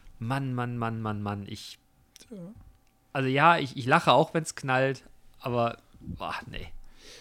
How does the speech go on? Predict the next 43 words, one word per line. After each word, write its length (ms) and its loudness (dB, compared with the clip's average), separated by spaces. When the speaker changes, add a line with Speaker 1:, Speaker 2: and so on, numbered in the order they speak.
Speaker 2:
Bei 220 4
Speaker 1:
Ich 80 -6
bin 120 2
das, 140 6
Speaker 2:
einer 220 4
Speaker 1:
weiß 160 2
nicht, 100 -4
bin 100 4
ich 120 2
raus 200 6
aus 140 0
dem 160 -4
Game. 220 -4
Ich 60 -4
hab 80 -4
da 80 4
Speaker 2:
Okay. 80 2
Speaker 1:
Verständnis 360 2
für, 80 -6
dass 140 -4
Leute 140 0
es 120 -4
geil 180 4
finden, 400 -4
aber 360 -4
besonders 300 0
geil 160 4
finde 160 -4
ich 100 -8
die, 220 -4
die 80 0
sich 180 -6
einfach 320 -2
eine 120 0
Schreckschusspistole 1040 0
rausholen 560 2
und 100 -4
in 120 -6
die, 100 -4
in 220 -8
die 140 -4
Luft 300 0
ballern. 420 0